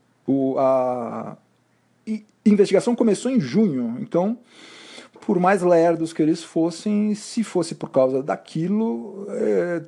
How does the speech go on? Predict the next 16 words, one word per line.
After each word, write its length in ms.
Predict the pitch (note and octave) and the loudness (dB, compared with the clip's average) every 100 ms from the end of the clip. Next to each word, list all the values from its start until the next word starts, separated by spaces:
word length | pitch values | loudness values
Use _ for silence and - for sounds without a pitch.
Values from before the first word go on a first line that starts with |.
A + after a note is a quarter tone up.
| - | -8
alguma 580 | - E3+ D3+ E3 F#3+ G3 _ _ | -2 0 2 0 -2 -6 _ _
atitude 460 | D#3 D#3+ - C#3 D#3 | 0 0 -4 -6 -4
teria 280 | - D#3 D#3+ | -2 0 0
sido 340 | - D#3 F3 | -4 -6 -6
tomada 500 | G3 F3 C3+ D#3+ G3+ | -2 -2 0 -2 0
antes 360 | C3+ F#3 G#3+ G#3+ | 0 2 0 -4
do 100 | A3+ | -4
que 160 | A#3 | -4
junho. 360 | A#2+ C3+ C3 A3+ _ _ _ _ _ _ _ _ - - - - - - _ _ _ - | -4 -4 -4 -6 _ _ _ _ _ _ _ _ -20 -20 -20 -20 -20 -20 _ _ _ 4
É, 240 | E3+ E3 | 4 6
ontem, 520 | G#3+ D#4+ C#4+ - E3 | 4 4 0 0 0
na, 420 | E3 F3+ E3+ E3 E3 | 2 2 2 2 0
no 100 | F#3 | -2
site 840 | - G#3 G3+ F#3+ E3+ D#3 D3 D3 | -2 -2 -2 0 2 2 2 2
Lakers 420 | F#3+ B3+ F#3+ C3 | 0 0 -4 -4
Nation, 540 | D3 F#3+ E3+ - A2 | -2 0 -2 -4 -10